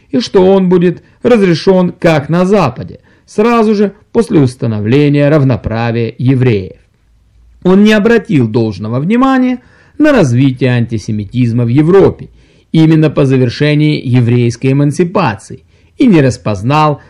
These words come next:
зловещих симптомов, предвещавших катастрофу не только евреям, но и всей Европе.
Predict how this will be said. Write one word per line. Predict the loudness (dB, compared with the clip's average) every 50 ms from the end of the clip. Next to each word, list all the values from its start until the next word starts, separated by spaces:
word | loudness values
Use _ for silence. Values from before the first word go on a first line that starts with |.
| _ -8
зловещих | -4 0 0 2 4 4 4 4 2 2 -2 -6 -6 -4
симптомов, | -2 -2 -2 -2 -2 -4 -2 0 0 0 -2 -4 -8 -8
предвещавших | -8 -8 -6 -6 -6 -8 -8 -8 -4 -2 -2 -2 -2 -4 -4 -6 -8 -8 -10 _ _ _ _
катастрофу | -8 -6 -2 -2 -2 -4 -2 -2 0 2 2 2 2 0 0
не | 0 -2
только | -2 0 0 0 0 -2 -4 -4
евреям, | -6 -4 -4 -2 0 2 2 2 2 0 -2 -2 -4 -6 -10 _ -2
но | 0 2 2
и | 2
всей | 0 -2 -4 -4 -2 0 2 2 0
Европе. | 0 0 -2 -2 -2 -4 -4 -4 -6 -8 -10 -18 -20